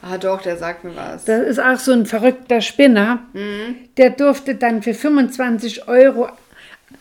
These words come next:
Speaker 2: einkaufen und der war das mit Sekt und, und Wodka.
Speaker 1: Ah, okay.
Speaker 2: Der war das
Speaker 1: Ja.
Speaker 2: mit Sekt und Wodka.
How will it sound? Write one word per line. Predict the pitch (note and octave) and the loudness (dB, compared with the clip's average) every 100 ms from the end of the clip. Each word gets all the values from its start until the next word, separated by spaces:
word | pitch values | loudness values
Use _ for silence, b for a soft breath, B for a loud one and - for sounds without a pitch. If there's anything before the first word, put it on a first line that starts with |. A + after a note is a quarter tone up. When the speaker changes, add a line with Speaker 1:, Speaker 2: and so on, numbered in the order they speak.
| _ | _
Speaker 2:
einkaufen | - B3+ B3+ G#3+ A#3 A#3 C#4 | -2 0 0 0 0 0 -2
und | B3 A#3 | -2 2
der | C#4 | 2
war | A3 G#3 | 2 -4
das | G#3+ G3 | -4 -4
mit | A3 G#3+ | -4 -4
Sekt | A3+ G#3+ - G#3 | -4 -4 -8 -4
und, | G3 F#3+ | -4 -4
und | A3 G#3 | -6 -2
Wodka. | G#3+ G#3 - G3 F#3 | -2 -2 -4 -6 -6
Speaker 1:
Ah, | - F#3+ F#3 E3 | -6 -6 -4 -4
okay. | F3 | 2
Speaker 2:
Der | C4 G#3+ | 4 4
war | G3 | -2
das | G3+ F#3 | -2 -4
Speaker 1:
Ja. | G3 | -4
Speaker 2:
mit | G#3 | -4
Sekt | A3+ G#3 - | -4 -6 -8
und | F#3 | -10
Wodka. | F#3 F#3 - - - | -8 -10 -10 -12 -12